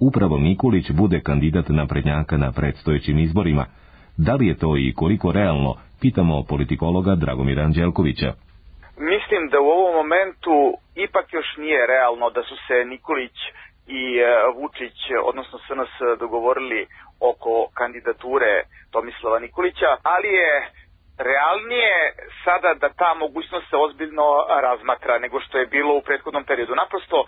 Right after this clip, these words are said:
Speaker 2: Nikolić je definitivno već sebe definisao kao kandidata. Da li će ići na izbore kao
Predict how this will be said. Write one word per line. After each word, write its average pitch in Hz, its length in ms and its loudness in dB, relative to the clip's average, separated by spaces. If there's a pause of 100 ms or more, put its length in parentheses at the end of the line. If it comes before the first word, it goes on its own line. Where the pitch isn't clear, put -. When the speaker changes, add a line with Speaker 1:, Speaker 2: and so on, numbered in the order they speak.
(300)
Speaker 2:
Nikolić 180 440 -4 (120)
je 139 80 4 (480)
definitivno 147 680 -2 (360)
već 160 140 0 (160)
sebe 156 220 2 (120)
definisao 156 460 -4 (100)
kao 143 140 2 (100)
kandidata. 139 600 0 (420)
Da 147 120 2
li 151 60 -4 (100)
će 156 100 0 (160)
ići 156 200 -14
na 143 40 -6
izbore 147 360 0 (160)
kao 135 240 4